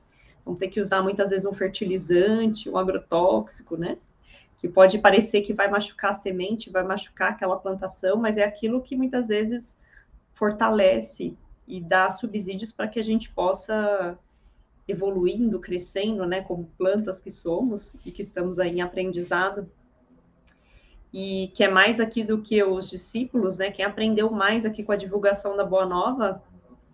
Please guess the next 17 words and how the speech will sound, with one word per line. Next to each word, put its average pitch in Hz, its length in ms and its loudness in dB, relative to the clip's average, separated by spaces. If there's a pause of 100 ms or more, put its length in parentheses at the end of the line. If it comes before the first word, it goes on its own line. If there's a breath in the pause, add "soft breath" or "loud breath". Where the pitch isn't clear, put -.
(300 soft breath)
não 190 100 -2
foram 233 200 0
aqueles 220 360 0
que 220 120 2
ouviram 190 420 0
os 208 80 -2
discípulos, 170 680 -6
né? 196 260 -2
Semeando 180 760 -2
o 165 80 -8
conhecimento 180 720 -2
do 175 80 -2
Evangelho, 170 600 -2
mas 175 220 -4
os 196 120 -12
próprios 202 500 -2
discípulos. 170 920 -8